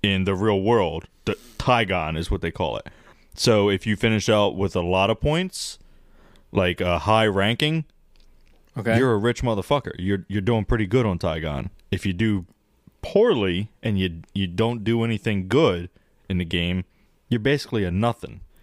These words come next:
Speaker 2: Interesting.
Speaker 1: You get fucked. Not literally. Probably n-
Speaker 2: Oop.
Speaker 1: never. You probably never do because you, you're poor and you're dirty and you're stinky. But
Speaker 2: Y-, so you, you come back as the, uh, the male praying mantis.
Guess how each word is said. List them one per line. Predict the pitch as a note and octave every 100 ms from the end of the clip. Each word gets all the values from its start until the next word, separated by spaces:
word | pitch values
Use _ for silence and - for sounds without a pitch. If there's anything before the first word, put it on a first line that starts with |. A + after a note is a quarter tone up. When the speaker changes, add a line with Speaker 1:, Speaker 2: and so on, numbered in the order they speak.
| -
Speaker 2:
Interesting. | A#2+ - - - - G2+
Speaker 1:
You | G2
get | F2+
fucked. | - C3 - - - _ - - - - - -
Not | A2 G2
literally. | D#3 C3 E2 D#2+ F#2+ - _ _ _ _ -
Probably | D#3+ C3
n- | F#2+ G#2
Speaker 2:
Oop. | G#2
Speaker 1:
never. | A#2 D3+ F#2 - -
You | G#2+
probably | D3 C#3 G#2+
never | D#3 D#3
do | - F2 F2+
because | G2 A#2 G2 G2+
you, | G2+
you're | G2+ G#2
poor | - - C3+ D3
and | A2+
you're | F#2
dirty | F2+ A#2 C#3 A#2+
and | F#2
you're |
stinky. | - - A#2+ - D3+ - _ _ _ -
But | F#2 - -
Speaker 2:
Y-, | A#2+
so | - B2+
you, | A#2+ A#2+ - _ -
you | C3
come | C#3+ B2
back | B2 A#2+ A#2
as | A#2 A2+
the, | A2+ A2
uh, | G#2+
the | G#2+ G#2+
male | A2 G#2+
praying | A2+ G#2+ G#2
mantis. | G#2+ G#2 F2 - -